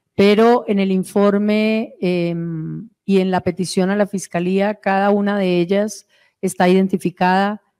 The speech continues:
Hay personas que nunca habían salido, hay personas de instituciones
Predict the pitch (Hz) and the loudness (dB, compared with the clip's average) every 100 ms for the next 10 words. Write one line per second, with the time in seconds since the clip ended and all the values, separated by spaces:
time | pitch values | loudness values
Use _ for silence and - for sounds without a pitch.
0 | _ 185 208 185 202 196 - 180 196 220 | _ -4 -2 -2 -2 -4 -4 -2 0 0
1 | 180 175 170 175 175 170 185 - _ _ | 0 0 -2 -2 -2 -2 -2 -8 _ _
2 | _ _ - 180 190 185 208 196 202 196 | _ _ -4 -2 0 0 2 2 2 0
3 | 180 - 185 170 - 196 180 185 196 196 | 0 -4 -6 -8 0 2 2 2 -2 -4